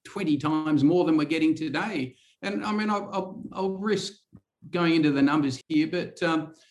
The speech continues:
Matt Canavan says there's no subsidies to coal, other than the fact they pay no corporate tax. I mean, what other country, company in Australia pays no corporate tax other than the fossil fuel industry? Oh, sorry,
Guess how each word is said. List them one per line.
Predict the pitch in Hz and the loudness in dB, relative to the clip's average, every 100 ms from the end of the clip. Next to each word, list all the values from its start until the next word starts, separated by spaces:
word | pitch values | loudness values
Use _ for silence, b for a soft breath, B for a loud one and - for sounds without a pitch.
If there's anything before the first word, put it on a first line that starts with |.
| b - | b -4
Matt | 196 - | -4 -2
Canavan | 165 151 135 131 123 | 2 4 6 6 4
says | - 135 127 | 2 0 2
there's | 131 113 | 0 4
no | 123 143 143 139 | 4 4 4 4
subsidies | 127 151 127 135 127 120 - | 2 -2 -4 -2 0 0 -4
to | |
coal, | 123 156 123 90 - - 131 | -8 -4 -2 -4 -10 -10 -6
other | 113 101 | -4 -4
than | 98 104 | -6 -6
the | |
fact | 104 107 117 | -2 -4 -4
they | |
pay | 107 107 | -6 -4
no | 98 98 | -4 -6
corporate | 95 101 98 - - | -6 -8 -8 -16 -10
tax. | 160 101 123 - | -6 -6 -10 -10
I | 107 | -6
mean, | 117 113 | -2 0
what | 117 | 0
other | 117 110 | 0 -2
country, | 117 113 127 - | -4 -4 -6 -8
company | 143 139 123 110 107 | 0 2 2 0 0
in | |
Australia | 110 - 120 120 | -4 -4 -2 -2
pays | - 208 196 | -2 -4 -2
no | 151 151 | -2 -2
corporate | 160 160 147 | -4 -4 -4
tax | 147 - | -6 -6
other | 131 | -2
than | 123 | -2
the | |
fossil | 120 131 123 127 | -2 -8 -8 -4
fuel | 135 135 | 0 0
industry? | 131 - | -2 -4
Oh, | 110 | -8
sorry, | 113 98 | -4 -6